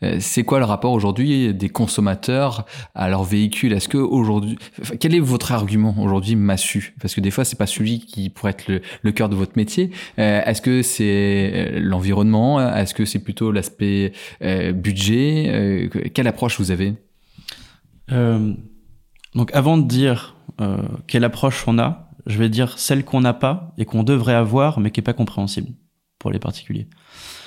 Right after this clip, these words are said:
Speaker 2: Le vrai avantage d'une Lore Moto, c'est qu'elle est évolu-, évolu-, évolutive et modulaire. Donc, en fait, euh, euh, imaginez, donc, euh, t'as une maison,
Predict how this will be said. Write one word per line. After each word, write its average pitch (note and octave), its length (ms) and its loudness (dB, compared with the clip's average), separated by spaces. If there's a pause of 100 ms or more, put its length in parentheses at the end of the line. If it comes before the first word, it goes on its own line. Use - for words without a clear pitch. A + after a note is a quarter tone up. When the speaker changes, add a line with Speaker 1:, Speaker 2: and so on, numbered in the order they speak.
(320)
Speaker 2:
Le A#2+ 120 4
vrai B2 180 4
avantage C#3+ 460 4
d'une A#2+ 160 6
Lore A#2 180 4
Moto, B2+ 600 2
c'est - 180 -2
qu'elle A2+ 220 4
est B2+ 180 4
évolu-, B2 380 6
évolu-, B2 420 4
évolutive B2+ 440 2
et C3 40 4
modulaire. G#2 420 2 (800)
Donc, A2+ 240 2
en A2 120 2
fait, - 540 -2 (120)
euh, G2+ 460 4 (760)
euh, - 120 -6 (1400)
imaginez, B2 600 4 (200)
donc, G#2+ 400 0
euh, F#2+ 240 0
t'as F#2+ 220 0
une F#2+ 100 6
maison, G2 300 4